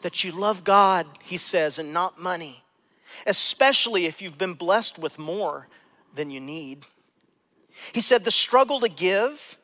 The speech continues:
or not to give is very real because we're raised to save all of our money. Being overly generous seems foolish, but you have to remind yourself that God has given us all that we have." And,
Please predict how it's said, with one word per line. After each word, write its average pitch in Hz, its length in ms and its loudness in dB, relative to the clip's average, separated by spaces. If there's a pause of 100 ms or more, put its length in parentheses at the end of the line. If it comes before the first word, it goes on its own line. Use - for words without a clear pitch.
(440)
or 226 200 4
not 202 500 -2
to 185 80 -8
give 151 360 -4
is 147 140 -10
very 180 260 -4
real 214 340 -4
because 143 360 -8
we're 160 120 -6
raised 170 360 -2
to 185 80 -10
save 226 400 -2
all 147 180 0
of 123 140 -8
our 127 80 -8
money. 113 480 -14 (440)
Being 190 220 0
overly 202 400 2
generous 170 420 -2
seems 208 380 -2
foolish, - 760 -4 (280)
but 185 120 -6
you 147 120 -12
have 208 300 -2
to 247 100 -8
remind 208 440 -2
yourself 147 480 -6
that 143 200 -14
God 165 220 -2
has 147 120 -8
given 147 300 -8
us - 240 -10
all 143 240 -4
that 143 120 -14
we 147 120 -16
have." 131 600 -12 (960)
And, 220 160 0